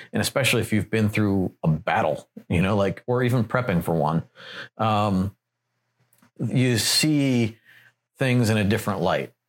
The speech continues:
and, and what, um, you know, what people find important or stressful or, you know, whatever. And so, you know, I, I think it's really hard to, um, to, to really, like, decompress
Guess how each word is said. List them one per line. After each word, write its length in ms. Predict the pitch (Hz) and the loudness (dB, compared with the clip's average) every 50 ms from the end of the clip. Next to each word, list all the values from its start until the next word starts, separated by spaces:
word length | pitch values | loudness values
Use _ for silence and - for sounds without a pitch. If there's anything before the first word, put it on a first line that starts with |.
| _ _ _ - | _ _ _ -4
and, 300 | 107 107 104 104 107 107 | -2 0 0 0 0 0
and 320 | 107 110 107 110 110 110 | 0 2 2 2 2 2
what, 420 | 117 123 120 117 113 113 113 - _ _ _ _ _ _ _ _ _ _ _ _ - | 2 2 2 2 0 0 -2 -8 _ _ _ _ _ _ _ _ _ _ _ _ -2
um, 500 | 98 95 92 92 87 87 87 87 85 - _ _ _ _ _ _ | 0 0 2 2 2 2 0 0 -2 -4 _ _ _ _ _ _
you 100 | - 104 | -2 0
know, 80 | 98 92 | 0 2
what 200 | 92 110 110 - | 0 0 0 0
people 240 | - 113 - 104 95 | -2 -2 0 -2 -2
find 280 | - 107 98 98 90 | 0 0 2 2 2
important 600 | 92 87 - - - 95 95 90 92 92 90 - - | 2 0 0 -2 -2 -4 -2 -2 -2 -2 -2 -2 -2
or 100 | 92 87 | -4 -4
stressful 800 | - - - 92 85 - - - 95 92 92 87 82 - - - _ | -2 -2 -2 -2 0 -2 -2 -2 -2 -2 0 0 -2 -4 -8 -10 _
or, 480 | - 101 92 87 87 85 85 80 - - _ _ _ _ _ _ _ _ _ - | -2 -2 0 2 2 0 0 -2 -4 -8 _ _ _ _ _ _ _ _ _ -4
you 80 | 110 107 | -2 0
know, 100 | 92 87 | 0 2
whatever. 560 | 87 95 104 107 101 92 85 78 76 - - _ _ - - - - _ _ - | 0 0 2 0 0 0 0 -2 -2 -4 -6 _ _ -20 -20 -20 -20 _ _ -4
And 260 | 113 113 101 104 107 | -2 0 2 2 2
so, 520 | - - 131 120 117 110 107 104 101 110 - | 0 2 2 2 2 2 2 0 -2 -2 -2
you 100 | - 117 | -2 -2
know, 80 | 120 113 | -2 0
I, 160 | - - 127 | 0 -2 -2
I 200 | 123 120 - 113 | -2 0 -2 -2
think 260 | 107 - - 170 165 156 | -2 0 0 0 0 0
it's 180 | 117 - - | 0 -2 0
really 300 | 123 120 135 147 151 143 | 0 2 2 2 2 0
hard 640 | 113 104 - - 127 120 110 107 101 95 90 98 - _ _ _ _ _ _ _ _ _ | -2 -2 -2 -2 0 0 2 2 2 0 0 -2 -4 _ _ _ _ _ _ _ _ _
to, 760 | - - 120 117 113 110 107 104 104 98 95 95 98 107 - - - | -6 -2 0 0 2 2 2 2 2 2 0 0 -2 -4 -6 -6 -4
um, 560 | 101 92 92 90 87 85 87 87 87 82 - _ _ _ _ _ _ _ _ _ _ _ _ _ _ - - _ _ _ _ _ _ - | -2 0 0 0 2 2 2 0 0 -2 -4 _ _ _ _ _ _ _ _ _ _ _ _ _ _ -20 -20 _ _ _ _ _ _ -2
to, 160 | - 160 - | -2 -2 -2
to 220 | - - - - 113 | -2 -4 -2 0 0
really, 360 | 107 117 135 139 135 127 117 | 2 2 2 2 2 2 2
like, 320 | 104 107 101 95 95 90 - | 2 0 0 0 -2 -2 0
decompress 1000 | 123 120 110 - 127 110 95 - - 107 98 87 85 - - - - - - | 0 0 2 2 0 0 0 0 -2 0 0 0 0 -2 -2 -2 -2 -2 -4